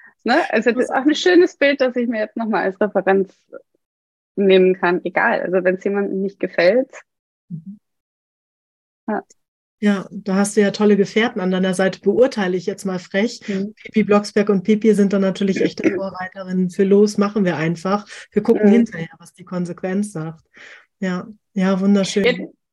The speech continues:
Speaker 1: ja, tatsächlich ist das auch so ein bisschen eine Qualität, die ich hab, ne? Also, dass ich so erstmal sch-, äh, äh, ähm, in vielen Dingen einfach gesprungen bin und dann erst festzustellen, kann ich überhaupt spin-, äh, schwimmen, ne? Und, ähm,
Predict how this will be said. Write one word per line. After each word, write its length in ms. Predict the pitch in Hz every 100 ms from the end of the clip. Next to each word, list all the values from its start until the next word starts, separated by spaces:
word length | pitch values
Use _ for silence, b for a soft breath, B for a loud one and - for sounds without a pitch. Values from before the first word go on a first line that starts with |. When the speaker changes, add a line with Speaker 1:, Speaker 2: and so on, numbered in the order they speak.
| _ _
Speaker 1:
ja, 120 | 226 247
tatsächlich 480 | 262 254 277 262
ist 160 | 269 254
das 100 | 240
auch 160 | - 247
so 100 | 247
ein 100 | 233
bisschen 260 | 262 247
eine 80 | 240
Qualität, 600 | 226 220 233 226 254 240
die 40 | 190
ich 180 | 220 -
hab, 160 | 220 _
ne? 220 | - 190 240
Also, 260 | - 190 185
dass 200 | 196 196
ich 160 | 202
so 80 | -
erstmal 380 | 202 170 - 202
sch-, 100 | -
äh, 380 | 208 - 202 196
äh, 260 | 202 196 190
ähm, 600 | 190 190 185 185 - 190 -
in 140 | 190
vielen 380 | - 220 226 214
Dingen 280 | 220 214 208
einfach 300 | 202 208 -
gesprungen 560 | - - 214 269 254
bin 200 | - 226
und 180 | - 202
dann 160 | 202 220
erst 220 | 180 190
festzustellen, 580 | 185 190 190 - 175 175
kann 160 | 202
ich 120 | 208 202
überhaupt 300 | 190 170 -
spin-, 320 | - 247 196
äh, 100 | 196
schwimmen, 420 | - 262 277 156
ne? 180 | 170 262 -
Und, 360 | 190 185 185 - -
ähm, 720 | - 180 175 180 180 180 180